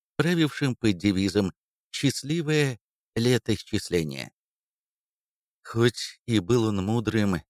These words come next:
и просвещённым государем, однако введённый в заблуждение своим коварным сановником Ся Суном приблизил к себе Ван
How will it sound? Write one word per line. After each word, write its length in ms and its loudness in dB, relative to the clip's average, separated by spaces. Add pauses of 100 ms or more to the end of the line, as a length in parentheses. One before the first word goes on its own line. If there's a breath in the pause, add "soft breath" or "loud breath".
(100)
и 80 -2
просвещённым 840 0
государем, 580 -2
однако 500 -2
введённый 760 0
в 60 -4
заблуждение 760 0
своим 400 -2
коварным 540 0
сановником 720 -2
Ся 460 -4 (180)
Суном 560 -4 (560)
приблизил 560 0
к 80 -12
себе 540 -2 (160)
Ван 480 0